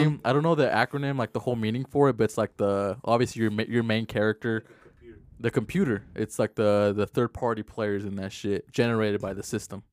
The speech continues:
Speaker 2: So your main character, I'm an N P C. I'm just, I'm just playing this game, but you're the character.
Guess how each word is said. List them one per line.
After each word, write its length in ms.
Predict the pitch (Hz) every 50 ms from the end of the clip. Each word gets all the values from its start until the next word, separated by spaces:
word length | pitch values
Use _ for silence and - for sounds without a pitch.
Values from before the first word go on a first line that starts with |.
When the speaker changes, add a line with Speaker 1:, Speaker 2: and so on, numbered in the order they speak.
| _ _ - _ _ _ _ _
Speaker 2:
So 140 | - 110
your 180 | 104 104 113 127
main 220 | 131 123 120 139
character, 460 | 135 - 117 101 104 - - 113 107 -
I'm 160 | - 110 110
an 80 | 98 101
N 80 | 101
P 120 | - - 113
C. 220 | - - 98 90 - _ _ _ _ _ _ _ _ _ _ _ _ _ _ _
I'm 160 | - 98 101
just, 300 | - 104 95 - - - _ _ _ _ _ _ _ - -
I'm 140 | 110 110 110
just 140 | 107 -
playing 200 | - 120 113 104
this 140 | 101 98 95
game, 180 | - 101 92 92 - _ _
but 120 | - 104 101
you're 100 | 110 107
the 80 | 101 101
character. 460 | - - 104 104 95 - - 98